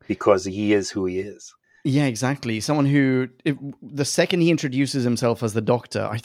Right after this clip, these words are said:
Speaker 2: I should have rewatched Night of the Doctor, but as I recall, Cass goes, "Oh my God, is that a tardis? Are you the Doctor?" The Doctor is essentially synonymous with the Destroyer, something along those lines. And
Speaker 1: I, not the Doctor per se, but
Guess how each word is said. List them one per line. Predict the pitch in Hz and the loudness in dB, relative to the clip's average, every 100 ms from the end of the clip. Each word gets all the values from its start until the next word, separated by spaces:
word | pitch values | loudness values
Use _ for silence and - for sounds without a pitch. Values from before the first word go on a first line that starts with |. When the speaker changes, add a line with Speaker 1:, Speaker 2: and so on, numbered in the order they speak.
| - | -6
Speaker 2:
I | |
should | 110 160 | -4 -2
have | 147 | 0
rewatched | 107 110 107 120 - | 0 -2 0 0 -2
Night | 120 113 | -8 -8
of | 113 | -8
the | |
Doctor, | 123 117 120 | -8 -6 -4
but | 120 120 | -2 0
as | 143 | 2
I | 151 | 4
recall, | 143 123 143 120 107 | 4 2 2 2 0
Cass | - 131 120 - - - | -4 -6 -6 -8 -12 -6
goes, | 131 113 104 _ | 0 0 -2 _
"Oh | 143 | 0
my | 165 | 2
God, | 120 131 | 4 4
is | 113 | 2
that | 113 117 | 2 0
a | |
tardis? | - 135 135 101 101 - - | 0 0 0 0 -4 -6 0
Are | 123 | 4
you | 127 123 117 | 4 4 2
the | 123 | 4
Doctor?" | 131 131 117 107 | 2 2 -2 -2
The | |
Doctor | 113 127 123 120 | 0 0 0 -2
is | 110 104 | -2 -2
essentially | 107 113 113 113 | -2 -4 -4 -8
synonymous | - - 127 131 131 131 117 107 - | -6 -2 2 4 4 4 0 -4 -6
with | 120 - 135 110 | -6 -6 -10 -2
the | 120 | -2
Destroyer, | 113 113 - - 123 127 120 101 107 120 - | -2 -6 -6 -2 2 4 2 0 -6 -10 -12
something | - 123 113 | -4 -4 -2
along | 113 110 107 | -2 -2 -2
those | 135 - | -4 -4
lines. | - 62 110 - - _ _ - | -8 -8 -10 -14 -20 _ _ -10
And | 127 117 | -4 2
Speaker 1:
I, | 143 139 139 _ | 2 2 -8 _
not | 156 165 143 139 | 0 2 2 0
the | 143 | 0
Doctor | 139 123 - | 4 4 2
per | - 113 | -4 -4
se, | - 98 | 0 0
but | 92 | -2